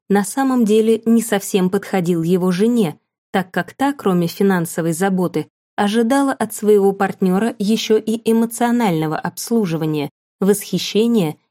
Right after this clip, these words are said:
и обожания. Её же муж был верным и надёжным, но достаточно отстранённым. Женщина снова забеременела и родила ещё одного сына,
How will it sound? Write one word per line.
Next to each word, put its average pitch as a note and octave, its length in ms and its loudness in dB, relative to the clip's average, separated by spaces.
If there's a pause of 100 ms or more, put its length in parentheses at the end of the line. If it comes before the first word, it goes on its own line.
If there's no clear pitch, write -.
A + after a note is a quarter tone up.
(100)
и C4 200 0
обожания. F#3 840 0 (580)
Её G3+ 420 4
же F#3 160 2
муж A3+ 360 -2 (100)
был A3 240 2
верным G3 480 2
и A#3 160 -2
надёжным, A3+ 640 0 (140)
но C#4+ 160 0
достаточно G#3 720 -2
отстранённым. E3 1000 -2 (480)
Женщина G3+ 640 2
снова F#3+ 480 0
забеременела F3+ 800 0 (240)
и B3+ 100 2
родила A3+ 420 4
ещё G#3+ 440 0
одного F#3 440 0
сына, E3+ 440 -2